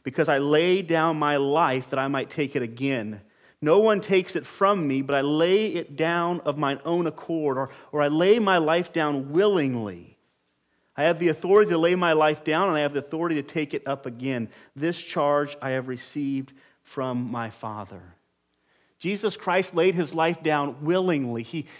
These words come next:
he was a willing sacrifice for our sins, for our benefit. And he calls us to be that same willing sacrifice.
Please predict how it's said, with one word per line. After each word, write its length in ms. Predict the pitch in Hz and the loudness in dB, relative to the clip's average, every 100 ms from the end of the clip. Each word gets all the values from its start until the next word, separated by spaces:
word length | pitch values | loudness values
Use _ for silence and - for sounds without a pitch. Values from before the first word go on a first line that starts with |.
| - | -8
he 160 | 196 | -2
was 180 | 185 165 | 0 0
a 160 | 170 156 | -2 -2
willing 720 | 143 165 220 226 220 214 - | 2 4 6 4 2 -2 -6
sacrifice 1300 | - 185 185 175 147 131 131 107 - - - - - _ _ _ _ _ _ _ _ _ _ | -4 0 0 -2 -8 -6 -8 -8 -12 -18 -18 -18 -20 _ _ _ _ _ _ _ _ _ _
for 340 | - 170 180 | -4 0 2
our 220 | 160 160 | 2 0
sins, 480 | 160 - 165 135 123 | -2 -6 -2 -2 -6
for 640 | - - 160 170 170 - | -12 -8 -2 2 2 0
our 320 | 143 139 139 135 - _ _ | -2 0 -2 -6 -20 _ _
benefit. 640 | 127 135 131 - 117 - - | -4 -2 -2 -4 -8 -8 -8
And 140 | 143 160 | -2 -2
he 60 | |
calls 580 | 160 - 214 233 226 135 | -2 -4 0 2 0 0
us 360 | 113 120 - - _ _ - | -2 -4 -10 -16 _ _ -12
to 80 | 135 | -8
be 320 | 135 160 156 | -4 -2 0
that 300 | 143 139 - | 2 0 -4
same 600 | - 147 135 135 135 - _ _ - | -8 -4 -2 -2 -4 -8 _ _ -6
willing 520 | 127 127 123 120 120 _ _ _ | -2 -2 -2 -6 -10 _ _ _
sacrifice. 1200 | - 127 113 - 107 - 101 95 98 - - | -10 -8 -8 -8 -16 -12 -14 -14 -18 -20 -20